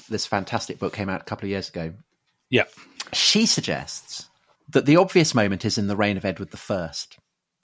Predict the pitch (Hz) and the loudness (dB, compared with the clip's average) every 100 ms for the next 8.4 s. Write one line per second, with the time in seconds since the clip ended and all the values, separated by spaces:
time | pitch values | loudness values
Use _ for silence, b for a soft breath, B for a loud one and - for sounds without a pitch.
0 | - 110 104 98 - - _ _ - - | -2 2 2 2 0 -4 _ _ -2 2
1 | 135 - 110 - 92 82 78 - - - | 2 2 -4 -2 -2 -2 -4 -8 -10 -8
2 | 110 127 - 117 113 110 104 101 95 - | 0 2 2 2 0 2 2 0 -2 -6
3 | - 101 95 92 92 - 104 92 104 92 | -2 0 0 -2 -8 -2 0 0 -2 -4
4 | 98 98 - 95 92 101 - 107 - 98 | -2 -2 -2 -4 -2 -4 2 2 2 -2
5 | 104 101 - - 92 92 - 95 90 85 | 4 4 2 -6 -8 -10 -4 -4 -4 -8
6 | 90 - 92 - - - B B B B | -6 -2 -2 -2 -8 -10 B B B B
7 | - 101 113 117 117 123 - 123 - - | -6 -2 2 2 0 -4 0 0 0 -2
8 | 117 98 92 - | 0 0 0 -6